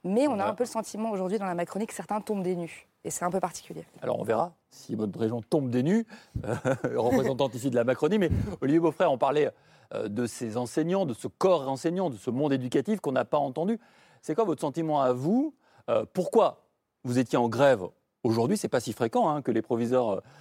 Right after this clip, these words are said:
Speaker 2: soient en grève aux côtés, euh, des profs. Pourquoi l'avez-vous été cette fois-ci en particulier ? Et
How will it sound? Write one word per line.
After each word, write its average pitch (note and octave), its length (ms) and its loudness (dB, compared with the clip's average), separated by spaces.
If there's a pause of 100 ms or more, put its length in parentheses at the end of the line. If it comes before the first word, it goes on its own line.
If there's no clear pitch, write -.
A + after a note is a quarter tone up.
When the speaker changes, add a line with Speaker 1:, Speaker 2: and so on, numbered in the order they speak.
Speaker 2:
soient A2+ 160 -2
en A#2 80 0
grève A#2 180 4
aux G#2+ 80 2
côtés, A#2 340 2
euh, G2 360 0
des A2+ 180 -2
profs. A#3 420 0 (300)
Pourquoi F3 300 4
l'avez-vous B2 400 2
été A#2+ 360 0 (100)
cette - 320 -2
fois-ci E3 300 0
en C3+ 80 0
particulier ? C3 800 0 (440)
Et B2+ 340 2